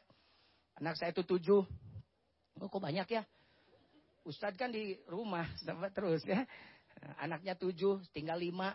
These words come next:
sekarang. Karena yang dua almarhum, almarhumah, tinggal lima. Ya, tujuh itu dari dua saya itu. Dari saya dan istri maksudnya. Ini jangan suuzon terus nih, Mas Gong. Bukan dari, dari saya dan istri, begitu ya. Saya juga ingin anak saya berhasil.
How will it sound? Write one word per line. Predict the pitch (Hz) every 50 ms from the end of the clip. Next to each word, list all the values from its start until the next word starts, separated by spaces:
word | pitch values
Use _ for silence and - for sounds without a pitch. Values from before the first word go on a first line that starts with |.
| -
sekarang. | - - 151 156 160 165 165 160
Karena | 151 139 135 151 156 151
yang | 156
dua | 156 147 165 170 175 - - _ _ _ _ _ _ -
almarhum, | 143 147 151 147 147 139 - 165 156 143
almarhumah, | 139 151 151 151 143 - 160 160 160 170 170 160 - _ _ - - - _ _
tinggal | _ - 139 135 151
lima. | 151 151 151 147 156 151 151 156
Ya, | 123 123 123 120 120 117 -
tujuh | 147 143 139 147
itu | 139 -
dari | 180 170 165 156 160
dua | 156 165 180 175 160 151
saya | - 151 147
itu. | 147 - 143 143 - - - - - -
Dari | - - - 143
saya | - 147 147 160
dan | 156 143 165
istri | 175 156 143 - 175 180 170 -
maksudnya. | - 123 127 - 147 139 131 135 127 117 101 - - - - 107 - - - - - - -
Ini | - 139 185 175
jangan | 151 127 131 139
suuzon | - 151 147 147 151 156 160
terus | 156 180 202 214 202 208
nih, | 226 220 220
Mas | 214 190 185 160
Gong. | 190 220 226 220 208 180 - - - - - - - -
Bukan | - 143 156 156
dari, | 156 160 160
dari | 160 165 160 165 170 170 165
saya | - - 139 151 170 180
dan | 160 147 156
istri, | 165 160 151 - - - 175 175 175
begitu | - 127 135 143 135
ya. | 147 170 185 - - - -
Saya | - 466 466 415
juga | 427 440 - 415 -
ingin | 466 508 494 494 453 440 -
anak | 440 440 427 -
saya | - -
berhasil. | 427 427 415 440 440 415 - 359 349